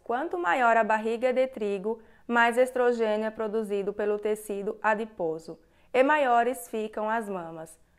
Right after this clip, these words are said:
Quanto maior sua barriga de trigo, maior o número de respostas inflamatórias acionadas, ou seja, maior a probabilidade de desenvolver doença cardíaca e câncer.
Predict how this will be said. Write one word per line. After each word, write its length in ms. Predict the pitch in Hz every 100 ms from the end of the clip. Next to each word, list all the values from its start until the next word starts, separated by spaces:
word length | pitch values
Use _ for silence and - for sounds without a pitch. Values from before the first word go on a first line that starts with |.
| _
Quanto 320 | - 262 330 381
maior 400 | 370 330 240 233
sua 200 | - 220
barriga 440 | 214 214 226 254
de 120 | 254
trigo, 480 | 262 196 202 196 226 - _ -
maior 400 | 233 240 233 240
o 80 | 294
número 340 | 277 240 233
de 100 | 220
respostas 720 | 233 233 233 226 214 220 214
inflamatórias 960 | 247 330 339 320 320 320 240 226 226 220
acionadas, 840 | 226 226 240 240 190 175 170 175 - _ _ -
ou 180 | 285 330
seja, 540 | - 208 185 175 185 - _
maior 380 | - 330 302 277
a 80 | 277
probabilidade 880 | 285 285 277 262 285 285 233 214 220
de 120 | 220
desenvolver 920 | 208 240 254 269 277 254 233 226 220 226 - -
doença 400 | 220 214 208 226
cardíaca 680 | 220 254 233 214 214 214 247 - _
e 100 | 240
câncer. 640 | 247 247 180 156 - 170